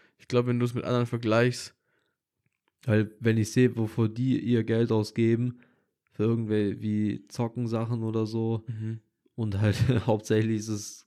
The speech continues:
Speaker 2: gefühlt Feiern.
Speaker 1: Ja.
Speaker 2: Und da
Speaker 1: Ja.
Speaker 2: lä-, lä-, also f-, wenn du in den Club gehst, lässt du schnell mal, glaub ich, auf einen langen Abend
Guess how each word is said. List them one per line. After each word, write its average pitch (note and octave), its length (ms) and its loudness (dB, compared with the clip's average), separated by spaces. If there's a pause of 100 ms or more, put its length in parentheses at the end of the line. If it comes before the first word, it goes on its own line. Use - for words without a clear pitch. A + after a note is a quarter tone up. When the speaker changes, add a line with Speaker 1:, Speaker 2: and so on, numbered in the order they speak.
Speaker 2:
gefühlt A2 380 -2
Feiern. G#2+ 440 2 (360)
Speaker 1:
Ja. A#2+ 240 -2 (1500)
Speaker 2:
Und G#2+ 180 0
da G#2 260 6
Speaker 1:
Ja. - 120 0
Speaker 2:
lä-, G#2+ 280 0
lä-, G2+ 360 -2 (300)
also F#2 220 0
f-, - 240 -20 (260)
wenn G2 140 -4
du F#2+ 80 -2
in F#2+ 60 -4
den - 20 -18
Club B2+ 300 0
gehst, C3 260 2
lässt A2 240 -2
du A#2 40 -14
schnell A2 280 0
mal, G2 420 -2 (640)
glaub G2+ 300 -2
ich, - 320 -8
auf - 120 -4
einen G2 200 -4
langen G2 260 -4
Abend G#2 460 -2